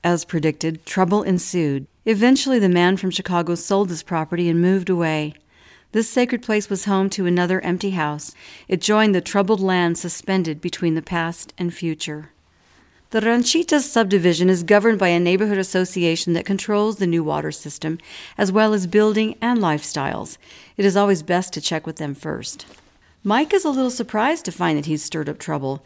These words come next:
Some neighbor must resent him. They've called the county inspector, who cites him for the pile of topsoil in his driveway.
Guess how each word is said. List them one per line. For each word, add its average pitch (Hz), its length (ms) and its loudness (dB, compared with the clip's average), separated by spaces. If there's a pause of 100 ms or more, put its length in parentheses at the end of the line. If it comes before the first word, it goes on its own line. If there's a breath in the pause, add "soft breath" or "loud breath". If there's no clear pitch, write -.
(240 loud breath)
Some 262 380 2
neighbor 214 320 2
must 160 240 -2
resent 160 340 -2
him. 131 300 -4 (640 soft breath)
They've 190 140 0
called 214 240 -2
the 240 60 -4
county 233 360 0
inspector, 196 500 -2
who 170 140 -6
cites 196 360 0
him 202 80 -2
for 185 120 -6
the 170 100 -4
pile 180 320 -2
of 170 100 -8
topsoil 185 540 -2
in 165 100 -2
his 170 180 -4
driveway. 185 580 -2